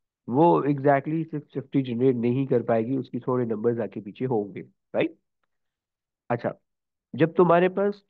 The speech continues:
थोड़े numbers आगे पीछे हो रहे हैं, तो इसका मतलब है कि the light is not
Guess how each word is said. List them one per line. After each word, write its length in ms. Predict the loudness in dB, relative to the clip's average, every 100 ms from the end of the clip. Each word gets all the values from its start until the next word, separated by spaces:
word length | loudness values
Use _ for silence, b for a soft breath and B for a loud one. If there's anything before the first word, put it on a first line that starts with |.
| 0
थोड़े 220 | 2 2
numbers 500 | 2 0 4 2 4
आगे 200 | 2 2
पीछे 280 | -2 -2 -2
हो 60 |
रहे 120 | -2 -2
हैं, 100 | -2
तो 60 |
इसका 220 | -2 -2
मतलब 360 | -2 -2 -4 -6
है 80 | -6
कि 160 | -6
the 180 | -4 -4
light 580 | -2 -2 0 0 -2 -6
is 440 | -10 -10 -12 -4 0
not 220 | 0